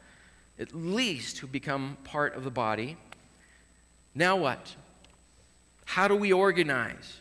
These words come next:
How do we perpetuate this thing? What becomes important to us now who identify as followers of Jesus Christ?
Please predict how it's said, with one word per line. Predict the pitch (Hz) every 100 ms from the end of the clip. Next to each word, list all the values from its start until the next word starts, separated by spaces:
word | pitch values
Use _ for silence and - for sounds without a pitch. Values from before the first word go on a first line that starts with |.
| - - - - -
How | 165 202
do | 214
we | 208 185
perpetuate | - 151 175 190 190 160 151
this | 123 -
thing? | 131 135
What | 226
becomes | 220 - 214 208 175
important | 190 165 202 170 175
to | - 180 -
us | 196 220 - -
now | 139 135 165 202 - -
who | - 180
identify | 170 170 202 196 180 160
as | 143
followers | - 170 165 160 151
of |
Jesus | 135 147 135
Christ? | - 202 151